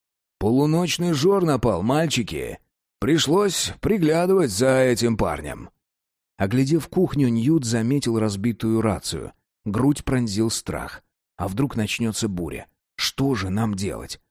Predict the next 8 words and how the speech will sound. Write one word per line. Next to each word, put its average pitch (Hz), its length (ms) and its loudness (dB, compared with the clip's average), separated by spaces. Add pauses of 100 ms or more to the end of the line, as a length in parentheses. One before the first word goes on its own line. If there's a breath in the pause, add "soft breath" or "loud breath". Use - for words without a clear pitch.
(220)
Он 139 360 4 (200)
настороженно 120 800 2
осмотрел 117 500 0
хижину. 80 600 -4 (280)
Каркас 127 420 0
выглядел 113 420 2
достаточно 101 600 -2
прочным, 135 520 -2